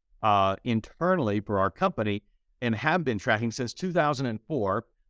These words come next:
the number of, uh, uh, ex-, the existing listing inventory every single week, and have been tracking it since two thousand and four. And as most of you, if you were around during the Great Recession, you know that our inventory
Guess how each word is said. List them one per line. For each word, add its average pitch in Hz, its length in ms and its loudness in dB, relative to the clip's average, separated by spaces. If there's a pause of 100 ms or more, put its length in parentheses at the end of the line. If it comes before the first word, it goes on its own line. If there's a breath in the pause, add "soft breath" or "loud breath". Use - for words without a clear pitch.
the 120 120 -4
number 160 420 2
of, 127 300 2 (100)
uh, 104 380 6
uh, 104 240 -4 (360)
ex-, 110 360 -4
the 117 160 0
existing 156 720 0
listing 127 600 -4
inventory 107 880 -2 (120)
every 160 280 -2
single 135 360 -2
week, 107 220 -4 (380)
and 117 100 -2
have 135 80 0
been 127 120 -2
tracking 160 360 0
it 139 100 0
since 131 200 -8
two 139 140 -6
thousand 120 360 2
and 110 120 -6
four. 113 320 -2
And 127 320 0 (840)
as 104 160 -6
most 131 280 0
of 113 100 -2
you, 123 180 2
if 117 120 -2
you 117 120 -2
were 107 280 0
around 113 640 0
during 110 280 0
the 104 80 -8
Great 117 320 0 (380)
Recession, 104 680 -2 (400)
you 135 160 -2
know 165 200 4
that 151 140 0
our 139 120 4
inventory 131 760 -2